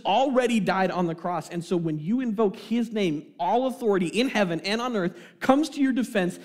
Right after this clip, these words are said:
and says, "I will be there no matter what to help you through this." Prayer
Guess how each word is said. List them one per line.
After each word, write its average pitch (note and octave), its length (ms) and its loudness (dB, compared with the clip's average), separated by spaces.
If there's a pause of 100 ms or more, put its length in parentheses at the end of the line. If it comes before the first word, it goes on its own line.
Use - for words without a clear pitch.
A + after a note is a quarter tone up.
(120)
and F#3+ 100 4
says, F#3 280 0
"I A#3+ 180 4
will D4 160 4
be G#3 220 2
there F3+ 320 0 (140)
no F3 120 0
matter B3+ 340 4
what G#3 480 0
to - 80 -8
help G#3+ 360 2
you G3+ 100 4
through F3+ 220 -4
this." - 420 -12 (2000)
Prayer E3+ 520 0